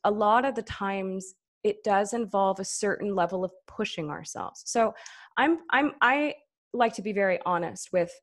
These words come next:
with people. So every time that I go to do a channeling session, every time that I do something like this, I'm nervous. My heart is beating out of my chest. There's a part of me that's like,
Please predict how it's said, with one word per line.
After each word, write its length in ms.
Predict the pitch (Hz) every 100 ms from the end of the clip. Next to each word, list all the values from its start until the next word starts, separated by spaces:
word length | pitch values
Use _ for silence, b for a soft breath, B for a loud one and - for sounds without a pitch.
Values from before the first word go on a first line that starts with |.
| -
with 160 | 190 180
people. 220 | 185 185
So 180 | - 196
every 280 | 269 294 370
time 380 | 370 269 240 220
that 120 | 196 -
I 200 | 196 208
go 260 | 208 196
to 180 | 190 -
do 480 | 170 180 180 170 170
a 60 | 175
channeling 460 | - 175 165 165 160
session, 360 | - 156 - - _ B B B B _
every 300 | 233 262 294
time 340 | 277 - 233 220
that 140 | 190
I 100 | 190
do 180 | 190 202
something 520 | - 170 165 160 156 -
like 200 | 156 -
this, 300 | 135 - - _ -
I'm 280 | 285 240 180
nervous. 580 | 180 180 - - - - _ _ _ _ _ _ _ _ _ _
My 120 | 202 175
heart 400 | - 196 208 240
is 100 | 262
beating 260 | 247 247
out 100 | 220
of 60 | 226
my 100 | 226
chest. 380 | 226 175 185 -
There's 160 | 190
a 40 | 190
part 280 | - 202 208
of 60 |
me 80 | 214
that's 200 | 190 -
like, 200 | 165 -